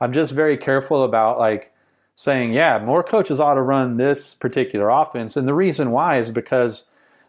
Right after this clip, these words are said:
there's, there's going to be examples of that. Um, there's going to be examples out there, you know, okay, in the basketball universe of a team doing it successfully and teams doing it unsuccessfully.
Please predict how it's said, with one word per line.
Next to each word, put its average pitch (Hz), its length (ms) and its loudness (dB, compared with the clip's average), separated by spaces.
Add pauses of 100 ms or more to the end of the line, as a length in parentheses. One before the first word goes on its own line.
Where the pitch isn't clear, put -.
there's, 123 420 0
there's 139 500 -2
going 170 320 0
to 165 100 -2
be 147 180 4
examples 127 840 0
of 120 320 0
that. 107 480 0 (340)
Um, 110 520 0 (580)
there's 120 160 0
going 165 220 2
to 175 60 0
be 147 200 4
examples 127 640 0
out 123 260 2
there, 101 420 -4
you 143 140 0
know, 117 140 0
okay, 120 400 0 (1000)
in 139 200 0
the 139 60 2
basketball 123 640 2
universe 107 720 -2 (400)
of 117 260 0
a 104 40 -4
team 139 460 -2
doing 113 300 -2
it 107 160 -6
successfully 196 960 0
and 131 340 0
teams 131 380 0
doing 120 420 -2
it 107 220 -2
unsuccessfully. 92 880 -6